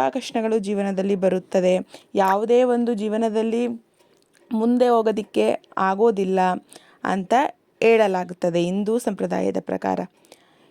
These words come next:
ಈ ನಾಗದೇವತೆಗಳು ನೆಲೆಸಿರುವ ಪುಣ್ಯಕ್ಷೇತ್ರವನ್ನ ಭೇಟಿ ಕೊಟ್ಟಾಗ, ಅಲ್ಲಿ ಸೇವೆಗಳನ್ನ ಮಾಡಿದಾಗ, ಕೆಲವೊಂದು ಕಾರ್ಯ, ಪೂಜೆ, ಪುನಸ್ಕಾರಗಳನ್ನ ಮಾಡಿದಾಗ ಅದರಿಂದ ನಾವು ಮುಕ್ತರಾಗಬಹುದು ಅಂತ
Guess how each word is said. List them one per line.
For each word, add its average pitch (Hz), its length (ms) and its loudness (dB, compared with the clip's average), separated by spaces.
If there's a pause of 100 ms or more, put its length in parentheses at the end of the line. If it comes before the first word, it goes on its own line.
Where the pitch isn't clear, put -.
(120)
ಈ 285 200 2
ನಾಗದೇವತೆಗಳು 269 1160 2
ನೆಲೆಸಿರುವ 233 760 2
ಪುಣ್ಯಕ್ಷೇತ್ರವನ್ನ 208 1300 0
ಭೇಟಿ 180 440 0
ಕೊಟ್ಟಾಗ, 180 520 -2 (380)
ಅಲ್ಲಿ 196 260 0
ಸೇವೆಗಳನ್ನ 240 680 2
ಮಾಡಿದಾಗ, 180 580 0 (440)
ಕೆಲವೊಂದು 214 540 0
ಕಾರ್ಯ, 202 440 0
ಪೂಜೆ, 214 440 -2
ಪುನಸ್ಕಾರಗಳನ್ನ 226 960 0
ಮಾಡಿದಾಗ 202 520 -2 (140)
ಅದರಿಂದ 214 460 -2
ನಾವು 208 260 0
ಮುಕ್ತರಾಗಬಹುದು 185 1160 -2 (420)
ಅಂತ 240 340 -2